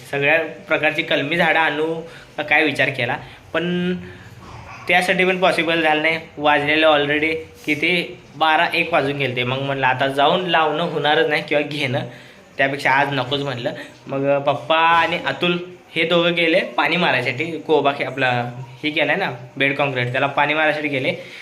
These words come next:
आणि दहा झाडं होते already शोचे आपले, ते, ते कडेला लावायसाठी ते होते, लावले नव्हते, रात्र झालते त्यामुळं, तर ते पण लावून टाकले अतुलनं आता गेल्यावर. So ते दोघंच गेले आणि तेवढं काम करून आले पाणी मारून आणि ते दहा झाडं लावून बाकी सगळ्या झाडांना पाणी मारून.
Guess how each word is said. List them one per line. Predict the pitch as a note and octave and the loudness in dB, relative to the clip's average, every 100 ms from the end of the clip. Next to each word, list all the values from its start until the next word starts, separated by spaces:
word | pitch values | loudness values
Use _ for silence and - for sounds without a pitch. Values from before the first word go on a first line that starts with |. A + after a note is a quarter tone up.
| - | -8
आणि | C3 C#3+ | -4 -2
दहा | C#3 E3 | 0 0
झाडं | F#3 F#3 F#3+ | 2 2 0
होते | D#3+ F#3 | 0 4
already | F3 C#3 C#3+ C#3+ | 4 4 0 0
शोचे | C#3+ C3 B2+ | -2 -2 -2
आपले, | A#2 B2 | -2 -4
ते, | B2 A#2+ - - - - - | -4 -6 -6 -16 -20 -20 -4
ते | F3+ | 0
कडेला | F3+ E3+ F3 | 2 2 4
लावायसाठी | F3 D#3+ E3+ E3 F3 | 4 4 2 -2 -4
ते | - F#3+ | -4 0
होते, | F#3 E3 G3 | 0 0 2
लावले | F#3 D3+ | 4 4
नव्हते, | F3+ D#3 D3 | 2 0 0
रात्र | C#3 C3+ C3+ C#3+ | 2 0 0 -2
झालते | C#3+ B2+ | -2 -2
त्यामुळं, | B2 A#2+ C#3 F3+ - - - - | -2 -2 -2 -6 -12 -20 -14 -10
तर | C#3+ - | -8 0
ते | F#3+ | 2
पण | F#3+ G#3 | 4 2
लावून | F3+ E3 | 2 2
टाकले | D#3+ C#3+ | 0 2
अतुलनं | C#3 C3 C#3+ D#3 G#3+ - - - | 2 2 -4 -4 -6 -12 -18 -4
आता | B2+ B2+ | -2 0
गेल्यावर. | C#3+ C#3+ C3 D3+ F#3 - - - | 0 2 2 2 0 -8 -18 -6
So | D#3 E3+ | -4 0
ते | F#3 | 2
दोघंच | F#3+ F#3 F#3+ | 2 2 0
गेले | F#3 F#3 | 2 2
आणि | F#3+ F3+ | 2 2
तेवढं | E3+ E3+ | 0 0
काम | D#3+ D#3+ | 0 2
करून | D#3 D#3 | 0 2
आले | C#3 B2 | 0 0
पाणी | C3+ C#3 | 0 0
मारून | D3 D#3 D#3+ | 0 0 0
आणि | E3 | 0
ते | D#3+ | 0
दहा | C3+ C#3 | 0 0
झाडं | D3 D3 | 0 0
लावून | D3 D#3 F3 C#3 | 0 0 -4 -4
बाकी | B2+ B2+ | -4 -2
सगळ्या | C3 B2+ B2+ | -2 0 2
झाडांना | C3+ B2+ C#3+ | 0 -2 -2
पाणी | G#3 F#3 | 0 2
मारून. | C3 A2+ A2 | 0 -4 -8